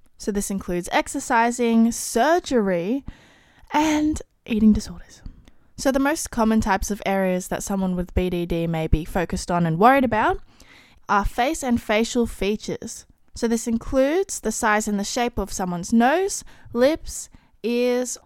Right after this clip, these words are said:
or the skin complexion. Other areas of concern include, but are not limited to, other body parts like the arms, legs, the buttocks, the genitals,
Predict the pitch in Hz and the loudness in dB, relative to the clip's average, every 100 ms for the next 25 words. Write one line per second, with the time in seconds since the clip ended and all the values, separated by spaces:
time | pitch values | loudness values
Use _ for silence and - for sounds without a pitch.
0 | - 403 370 339 359 - - 403 427 311 | 0 6 6 6 4 -4 -4 -4 -4 -4
1 | 240 185 - - 170 208 - _ _ _ | -2 -2 -4 -10 -10 -12 -18 _ _ _
2 | - - 302 302 226 214 202 202 - 196 | -6 0 2 2 0 0 0 -2 -4 -2
3 | 190 196 - 180 175 247 302 226 202 - | -2 -2 0 -2 0 -2 2 4 4 4
4 | 277 330 403 - 233 226 208 196 185 190 | 4 6 4 2 0 2 4 2 4 6
5 | 233 330 - 226 262 269 180 - 175 180 | 6 6 2 0 2 0 -4 -8 -6 -6
6 | 320 _ _ _ - 311 254 214 214 202 | -8 _ _ _ 2 4 6 6 4 2
7 | 156 - - 170 - - 311 269 208 190 | 0 -4 -8 -6 -4 4 6 6 2 -2
8 | 214 240 262 233 196 - - - - 233 | -4 2 4 2 -2 -6 -10 -6 -2 -2
9 | - 262 - - 311 302 - - - - | -2 -2 -2 0 -2 -4 -12 -12 -10 -8
10 | - - 190 202 294 294 - 285 269 262 | -10 -6 -8 -2 -2 -2 -4 -4 -4 -6